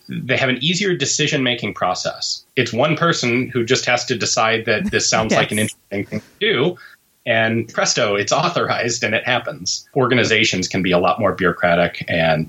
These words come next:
Speaker 1: difficult to work with.
Speaker 2: Yeah, that's a good point.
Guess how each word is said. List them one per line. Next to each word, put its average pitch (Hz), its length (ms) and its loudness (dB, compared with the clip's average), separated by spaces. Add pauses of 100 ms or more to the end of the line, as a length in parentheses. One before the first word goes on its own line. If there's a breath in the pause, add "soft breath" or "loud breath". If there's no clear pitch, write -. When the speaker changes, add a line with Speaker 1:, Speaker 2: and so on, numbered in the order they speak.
Speaker 1:
difficult - 400 0
to - 80 -4
work 80 240 -2
with. - 240 -4 (180)
Speaker 2:
Yeah, 156 280 2
that's 175 200 -2
a 160 40 -4
good 151 180 0
point. 135 320 -2